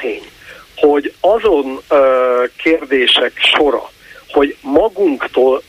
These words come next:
vagyunk-e képesek olyan áru összetétel előállítására, képesek vagyunk-e bekapcsolódni abba a munkamegosztásba magunktól, ha ide nem érkeznének,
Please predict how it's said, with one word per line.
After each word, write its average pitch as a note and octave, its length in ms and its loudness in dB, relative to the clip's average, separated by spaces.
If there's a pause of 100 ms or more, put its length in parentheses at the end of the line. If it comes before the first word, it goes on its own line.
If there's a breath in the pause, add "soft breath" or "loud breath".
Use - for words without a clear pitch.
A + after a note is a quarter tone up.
vagyunk-e D#3+ 680 0
képesek B2+ 680 0
olyan D#3 460 0
áru D#3+ 460 0
összetétel B2+ 880 0
előállítására, A2 1040 -2 (360 loud breath)
képesek - 640 2
vagyunk-e C3 840 0 (300 loud breath)
bekapcsolódni C3+ 1040 0 (300 loud breath)
abba F3+ 380 2
a C#3 40 0
munkamegosztásba C3 1200 0
magunktól, C#3+ 680 0
ha C#3+ 200 2
ide C#3+ 280 0
nem F3 240 0
érkeznének, A#2+ 1040 0